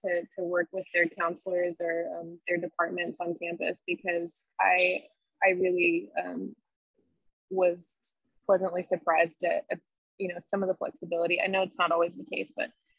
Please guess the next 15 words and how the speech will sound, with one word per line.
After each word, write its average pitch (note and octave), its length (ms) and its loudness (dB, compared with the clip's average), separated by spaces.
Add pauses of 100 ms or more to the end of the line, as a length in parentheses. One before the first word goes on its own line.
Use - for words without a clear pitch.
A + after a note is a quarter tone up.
(560)
I, F3 320 6 (100)
I F#3 40 6
wanted F#3 300 2
to G3 80 -6
take E3+ 240 -2
travel E3+ 300 0
photography F3+ 600 -2
courses, F3 580 -4
and F3 140 -6
that E3+ 140 0
wasn't F3+ 240 -4
necessarily E3+ 560 -8
part E3 240 -6
of E3 200 -4 (880)
our E3 420 6